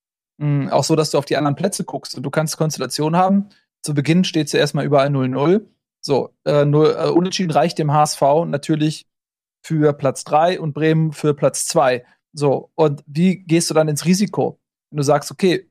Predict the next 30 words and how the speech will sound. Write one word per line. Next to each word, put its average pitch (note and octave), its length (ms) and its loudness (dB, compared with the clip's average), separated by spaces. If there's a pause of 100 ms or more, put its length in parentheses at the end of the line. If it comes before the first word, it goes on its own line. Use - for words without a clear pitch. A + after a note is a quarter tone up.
(380)
wenn D#3+ 160 0
ich - 80 -4
jetzt - 200 -2
sehr C#3 220 0
offensiv D3 320 0
spiele D#3+ 280 -2
und C#3+ 160 -6
ich C3 200 -14
laufe D3 300 0
Gefahr, C#3+ 400 -2 (100)
in C#3+ 140 -12
Konter F3 300 -2
zu - 120 -8
kommen F3 240 0
und D#3 80 -4
das C3+ 100 -2
Spiel - 160 -4
vielleicht C#3+ 240 -2
zu - 100 -6
verlieren, E3+ 600 0 (540)
dann D#3 120 -2
kann D3+ 180 -2
Darmstadt D#3+ 440 0
mit E3+ 140 -6
einem D3+ 140 2
Unentschieden, E3+ 600 2 (500)
äh, C3+ 180 4
Platz D3 240 -2
drei G#3 260 2
holen.“ C#3 400 -4